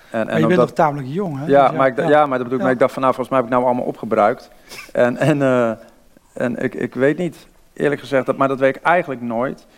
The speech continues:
Speaker 1: Dat op het
Speaker 2: Ja.
Speaker 1: moment dat ik het laatste boek heb geschreven, dan denk ik altijd van, omdat ik er niet over nadenk, het is niet iets dat ik, dat ik, dat ik,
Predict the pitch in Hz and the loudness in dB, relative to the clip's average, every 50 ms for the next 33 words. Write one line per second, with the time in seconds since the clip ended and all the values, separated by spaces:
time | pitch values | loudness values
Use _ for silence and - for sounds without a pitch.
0 | _ _ - 123 113 - 160 151 143 143 139 135 131 120 135 - 135 117 120 131 | _ _ -8 -6 -4 -2 0 2 2 4 4 2 2 2 -2 -4 -4 0 2 2
1 | 135 135 - - 120 120 123 - 127 - - - - - - 123 127 135 143 131 | 2 2 0 -4 -12 -10 -6 -6 -6 -6 -8 -12 -14 -8 -2 0 0 0 0 -2
2 | 156 165 190 - _ _ - - _ _ _ _ - - 127 123 127 127 123 120 | -6 -10 -10 -12 _ _ -20 -20 _ _ _ _ -10 -6 -4 -2 0 -2 -2 -2
3 | - - 131 127 - 131 123 120 - - 120 120 120 120 - - - - _ _ | 0 0 0 2 2 0 -2 -2 -2 -2 -2 -2 -2 -2 -6 -8 -12 -20 _ _
4 | - - _ _ _ _ - 135 127 127 127 - 131 131 127 123 117 107 113 110 | -20 -20 _ _ _ _ -6 -2 0 0 0 0 -2 -2 -2 -2 -2 -2 -2 0
5 | 110 117 120 127 127 127 131 - - 113 101 120 123 113 - 113 107 - - 113 | 0 2 2 2 0 -2 -4 -6 -8 -10 -8 -6 -8 -6 -6 -10 -8 -4 -4 -4
6 | 107 113 104 - - - 107 107 107 107 - - - - 107 104 107 107 | -2 -4 -6 -8 -10 -8 -8 -6 -6 -8 -10 -10 -10 -10 -8 -8 -8 -10